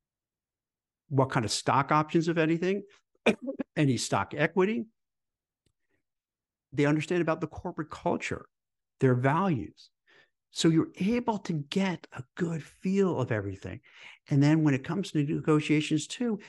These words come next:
you know when maybe we could, instead of, maybe we can't get all the money you want here, but there's room for a higher bonus,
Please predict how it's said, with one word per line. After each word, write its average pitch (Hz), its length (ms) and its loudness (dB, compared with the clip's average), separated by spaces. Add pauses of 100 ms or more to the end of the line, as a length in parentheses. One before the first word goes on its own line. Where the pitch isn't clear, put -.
(140)
you 180 140 2
know 175 140 6
when 170 360 2 (240)
maybe 175 480 4
we 165 300 -2
could, 156 340 0 (320)
instead 165 380 -2
of, 156 120 -2 (180)
maybe 156 260 2
we 160 100 4
can't 165 260 -2
get 156 160 -4
all 156 140 2
the 151 80 0
money 160 300 2
you 160 160 -2
want 147 260 0
here, 190 420 -2 (340)
but 147 220 -4
there's 131 200 4
room 151 300 4
for 143 360 -4
a 131 100 -6
higher 139 400 2
bonus, 151 720 2